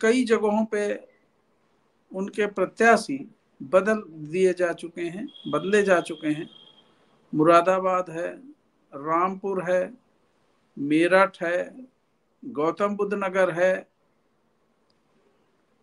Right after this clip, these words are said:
इससे कार्यकर्ताओं पर, उनके नेताओं पर बड़े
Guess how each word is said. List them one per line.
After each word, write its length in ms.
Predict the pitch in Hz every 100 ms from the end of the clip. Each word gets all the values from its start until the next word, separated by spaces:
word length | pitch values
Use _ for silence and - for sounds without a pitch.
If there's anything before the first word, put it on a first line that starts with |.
| _
इससे 760 | 240 226 - 311 302 311 311 302
कार्यकर्ताओं 1040 | - _ 214 202 214 214 208 202 233 277
पर, 300 | 277 269 269
उनके 680 | 262 226 226 226 247 262 247
नेताओं 600 | 202 180 175 202 247 254
पर 480 | 254 254 254 262 _ _ _ _ _ _ _ _ _ _ _ _ _ _ _ _ _ _ _ _ _ _ _ _ _ _ _ _ _ 285
बड़े 840 | 208 170 214 233 240 240 233 -